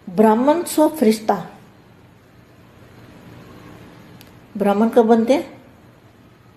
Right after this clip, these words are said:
जब दादाजी के बच्चे बनते हैं तब बनते हैं ब्राह्मण।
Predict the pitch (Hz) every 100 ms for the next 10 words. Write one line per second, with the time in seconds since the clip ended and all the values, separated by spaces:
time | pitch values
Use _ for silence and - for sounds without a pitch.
0 | _ 185 202 202 180 190 214 202 208 214
1 | 196 196 - 208 190 - 190 180 - -
2 | - - _ _ _ _ - - - -
3 | - - - - - 214 190 202 226 226
4 | 196 190 190 185